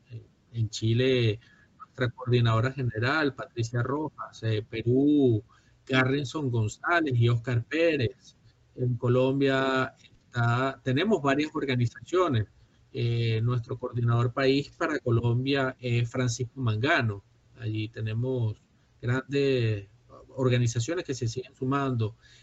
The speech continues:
En Venezuela, eh, le envío un saludo muy grande a, a una organización que ha,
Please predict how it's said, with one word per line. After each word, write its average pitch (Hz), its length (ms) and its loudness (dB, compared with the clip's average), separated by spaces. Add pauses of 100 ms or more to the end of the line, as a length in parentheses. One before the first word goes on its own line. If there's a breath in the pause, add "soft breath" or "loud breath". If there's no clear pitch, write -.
(180 soft breath)
En 131 160 4
Venezuela, 139 800 4 (640)
eh, 123 600 -2
le 117 100 0
envío 127 580 0 (100)
un 131 500 -4
saludo 135 340 2
muy 139 280 2
grande 131 600 -6
a, 110 560 -4
a 123 80 -8
una 123 220 2
organización 131 640 -2
que 139 160 -2
ha, 135 260 0